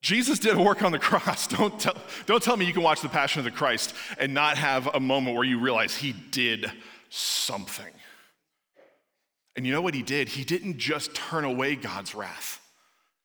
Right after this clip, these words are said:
He absorbed it into himself and eliminated it. After he died, it was finished.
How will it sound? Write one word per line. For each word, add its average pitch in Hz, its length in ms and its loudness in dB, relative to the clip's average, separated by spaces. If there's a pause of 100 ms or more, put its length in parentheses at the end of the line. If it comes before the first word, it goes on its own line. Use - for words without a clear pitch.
(340)
He - 200 -16
absorbed 127 920 -4 (120)
it - 340 -10
into 131 420 -4
himself 110 760 -4
and 120 140 -4
eliminated 110 840 -4 (420)
it. - 260 -6 (200)
After 127 480 -2
he 120 320 -6
died, 113 580 -4
it 113 160 -2
was 104 460 -2 (760)
finished. - 800 -10